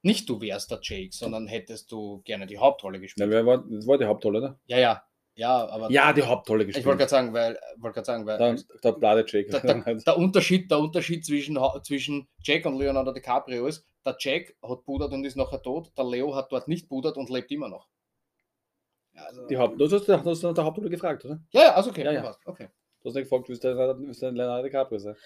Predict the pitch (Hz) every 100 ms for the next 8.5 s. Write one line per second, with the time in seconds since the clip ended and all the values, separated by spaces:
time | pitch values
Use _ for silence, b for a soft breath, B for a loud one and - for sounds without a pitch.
0 | b b b _ - 151 107 - 120 131
1 | 135 135 - 110 104 _ 107 113 113 113
2 | 131 120 - - 117 120 117 113 123 127
3 | 127 127 127 135 - b b b 113 117
4 | 113 113 120 113 110 _ _ _ _ _
5 | _ - 113 98 101 123 120 120 123 131
6 | 113 _ _ _ b b b _ _ -
7 | 95 - 113 143 120 110 101 110 113 113
8 | 135 135 110 110 107